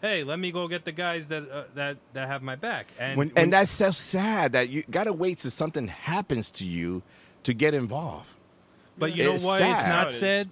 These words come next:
Speaker 1: because now I, it's sad that I had to go about that process the way I did. But at the same time, now I go to younger members and I say, "Listen, I got involved 'cause something bad happened to me. Don't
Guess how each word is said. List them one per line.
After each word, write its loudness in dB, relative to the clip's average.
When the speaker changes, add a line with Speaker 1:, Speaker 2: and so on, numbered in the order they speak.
Speaker 1:
because -4
now 0
I, -2
it's -2
sad -2
that -2
I -2
had -2
to -6
go -2
about -4
that -4
process -6
the -6
way -2
I -4
did. -6
But 0
at 0
the -8
same -4
time, -4
now -2
I -2
go -4
to -4
younger -4
members -6
and -6
I -4
say, -4
"Listen, -6
I 0
got -2
involved -4
'cause -10
something -8
bad -4
happened -6
to -10
me. -6
Don't 0